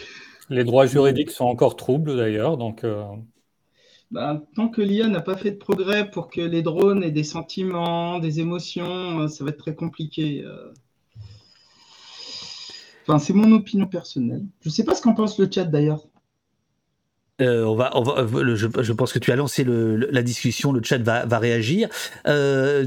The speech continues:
Speaker 3: je se, vous demande si par exemple des Lyonnais se déplacent pour faire une ac-, une, une action dans une autre ville,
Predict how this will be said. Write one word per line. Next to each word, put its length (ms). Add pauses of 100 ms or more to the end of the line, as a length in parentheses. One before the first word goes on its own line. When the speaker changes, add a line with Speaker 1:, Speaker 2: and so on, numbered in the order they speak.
Speaker 3:
je 380
se, 200
vous 300
demande 340
si 160
par 120
exemple 220
des 120
Lyonnais 420
se 160
déplacent 340
pour 140
faire 140
une 140
ac-, 180
une, 200 (140)
une 180
action 380 (260)
dans 120
une 240
autre 240
ville, 340